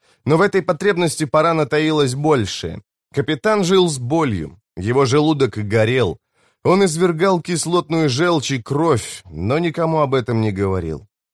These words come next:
Боль связала его изнутри, и эти путы становились все сильнее.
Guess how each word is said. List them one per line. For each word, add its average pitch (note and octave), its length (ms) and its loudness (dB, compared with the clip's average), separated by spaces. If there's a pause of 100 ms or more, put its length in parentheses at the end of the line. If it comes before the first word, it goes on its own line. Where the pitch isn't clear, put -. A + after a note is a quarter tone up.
Боль B2+ 380 0
связала C#3+ 540 2
его C#3 280 2
изнутри, B2+ 540 -2 (260)
и A2 60 0
эти D#3 280 0
путы F3 360 -4
становились D3 640 -2
все B2+ 200 -4
сильнее. F#2+ 600 -4